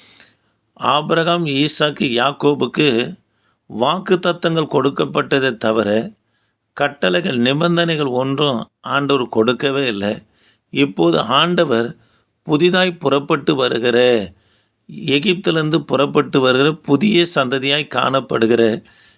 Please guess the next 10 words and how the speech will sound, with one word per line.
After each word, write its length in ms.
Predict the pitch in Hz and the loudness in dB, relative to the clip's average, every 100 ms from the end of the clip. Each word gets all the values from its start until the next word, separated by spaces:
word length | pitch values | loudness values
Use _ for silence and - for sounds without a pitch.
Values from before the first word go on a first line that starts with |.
| _ _ | _ _
இஸ்ரவேலுக்கு 1160 | 120 139 - 190 185 160 123 117 - 120 104 - _ _ _ _ _ | 0 0 2 0 0 0 0 -2 2 2 0 -4 _ _ _ _ _
கர்த்தர் 520 | 139 147 - 180 156 | -4 -4 0 0 0
வாக்குத்தத்தங்களோடு 1400 | - 147 160 170 170 143 156 147 135 135 147 135 110 110 _ _ _ _ | -2 -2 -2 0 0 -2 -4 0 2 2 2 2 0 -6 _ _ _ _
நிபந்தனை 720 | 120 120 147 180 190 180 156 | -6 -2 0 0 0 0 -2
அந்த 240 | 147 131 | -4 0
இடத்துல 260 | 131 131 139 | 0 0 -2
நம்மனா 400 | 131 117 110 131 - | 0 0 -2 -4 -4
கொடுக்கிறார். 560 | 117 107 113 104 90 - _ _ _ _ _ _ - | 0 0 0 0 -2 -10 _ _ _ _ _ _ -2
வாக்குத்தத்தம் 760 | 139 180 190 175 165 139 147 | 0 0 -2 0 -2 -2 -2
என்பது 360 | 135 123 127 156 | -2 0 -2 -2